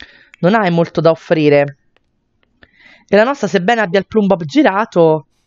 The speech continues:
vedete, anche lei comunque vuole flirtare e tutto il resto. Ci pensa lei, dai, si offre lei. Magari propone... No, va bene, dai, prepara tu, tanto maccheroni al formaggio.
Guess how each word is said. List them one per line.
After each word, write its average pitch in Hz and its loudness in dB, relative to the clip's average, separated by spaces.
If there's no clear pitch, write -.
vedete, 165 0
anche 165 -4
lei 165 0
comunque 160 -4
vuole 147 2
flirtare 156 0
e 165 -4
tutto - -6
il 170 2
resto. 160 -2
Ci - -2
pensa 415 0
lei, 180 2
dai, 165 -2
si - -4
offre 220 -2
lei. 147 0
Magari 226 -2
propone... 226 0
No, 330 -2
va 403 2
bene, 285 0
dai, 190 0
prepara 415 -2
tu, 165 -2
tanto 202 -2
maccheroni 220 -2
al 226 -2
formaggio. 175 -2